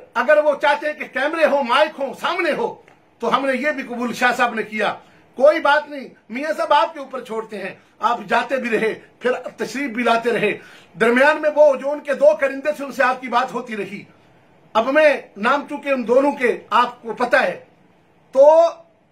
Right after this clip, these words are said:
वो उस मौलवी साहब के जो दोनों करिंदे थे, उनसे आपकी गुफ्तगू भी होती रही, लेकिन आप आके इंतजार करते रहे। मैं आपको फोन पर फोन करके पूछता रहा कि हजरत क्या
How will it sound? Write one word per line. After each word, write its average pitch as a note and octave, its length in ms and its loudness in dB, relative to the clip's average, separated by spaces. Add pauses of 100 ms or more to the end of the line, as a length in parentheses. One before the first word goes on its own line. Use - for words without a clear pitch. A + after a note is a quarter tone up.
वो C#4+ 180 -6
उस D#4+ 240 -4
मौलवी D#4 300 2
साहब D4 220 2
के D4 140 -10
जो C4+ 120 -6
दोनों C4+ 280 -2
करिंदे B3+ 300 -8
थे, C4+ 120 -10
उनसे B3 200 -8
आपकी A3+ 280 -6
गुफ्तगू G#3+ 400 -8
भी C4+ 100 -4
होती G3+ 240 -2
रही, E3 300 -8 (380)
लेकिन A3+ 400 0
आप A3+ 680 0
आके B3 300 0
इंतजार A#3 480 0
करते C4+ 300 -6
रहे। G#3 260 -4 (300)
मैं A#3+ 180 0
आपको E4 360 2
फोन C#4+ 240 -10
पर C4+ 180 -6 (220)
फोन B3+ 140 -8
करके A#3 280 -4
पूछता A3+ 320 -8
रहा G#3+ 180 2
कि G#3 140 -10
हजरत A3+ 340 -10
क्या A#3 340 2